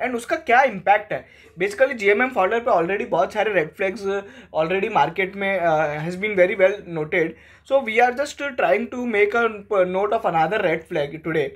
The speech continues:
ठीक है। तो अब अपन जान लेते हैं कि exactly जीएमएम Pfaudler में क्या हुआ है, जिसका शेयर प्राइस भी बहुत ज़्यादा फॉल हुआ है। Okay, so let's first understand, go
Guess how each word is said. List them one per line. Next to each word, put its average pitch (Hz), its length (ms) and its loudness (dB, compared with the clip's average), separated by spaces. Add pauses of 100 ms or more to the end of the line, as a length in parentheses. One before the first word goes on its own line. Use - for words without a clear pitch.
(220)
ठीक 170 100 -8
है। 190 80 4
तो - 340 -4
अब 269 180 6
अपन 285 120 0
जान 240 260 2
लेते 220 200 -2
हैं 240 80 -6
कि 233 120 -10
exactly 185 480 -2
जीएमएम 190 360 2
Pfaudler 180 300 0
में 202 140 -6
क्या 202 120 2
हुआ 175 120 4
है, 185 60 6
जिसका 175 280 -8
शेयर 170 220 -4
प्राइस 180 260 0
भी 196 60 -8
बहुत 175 260 0
ज़्यादा 185 380 2 (300)
फॉल 170 160 4
हुआ 160 180 2
है। 151 140 -4 (260)
Okay, 190 180 -4 (440)
so 302 360 8
let's - 320 6
first 269 260 4
understand, 226 460 2
go 226 140 6